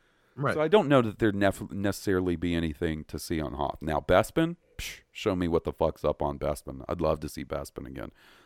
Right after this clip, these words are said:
Speaker 2: Love to see Naboo again. Coruscant. Um,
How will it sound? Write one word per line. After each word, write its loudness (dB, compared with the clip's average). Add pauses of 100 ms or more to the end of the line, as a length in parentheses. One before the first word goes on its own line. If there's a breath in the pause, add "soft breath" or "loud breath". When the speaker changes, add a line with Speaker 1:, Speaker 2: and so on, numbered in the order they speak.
(160 soft breath)
Speaker 2:
Love 4
to -2
see -2
Naboo -2
again. -10
Coruscant. 0 (720 soft breath)
Um, 0